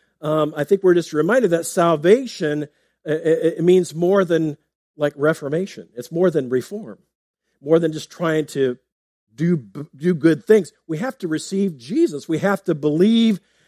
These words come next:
in what he said. In other words, we have to not be neutral towards him. We have to either receive him or reject him. There's no in between.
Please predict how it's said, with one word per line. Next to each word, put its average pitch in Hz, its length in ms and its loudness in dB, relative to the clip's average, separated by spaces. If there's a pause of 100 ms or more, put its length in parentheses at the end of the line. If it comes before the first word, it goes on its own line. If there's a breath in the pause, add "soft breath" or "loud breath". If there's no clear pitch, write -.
(100)
in 175 160 2
what 156 200 6
he 170 80 4
said. 269 300 0
In 175 100 -4
other 180 120 0
words, 170 140 -4
we 165 80 -6
have 175 160 -4
to - 80 -8
not 180 560 -2
be 180 380 -4 (100)
neutral 165 720 0 (600)
towards 165 360 0 (200)
him. 151 400 0 (480)
We 151 140 -4
have 180 260 -2
to 165 120 -6
either 180 300 0
receive 214 480 -2
him 190 340 2 (280)
or 196 240 4
reject 175 580 0
him. 127 340 -6 (300)
There's 165 320 0
no 226 260 4
in 170 180 0
between. 165 720 0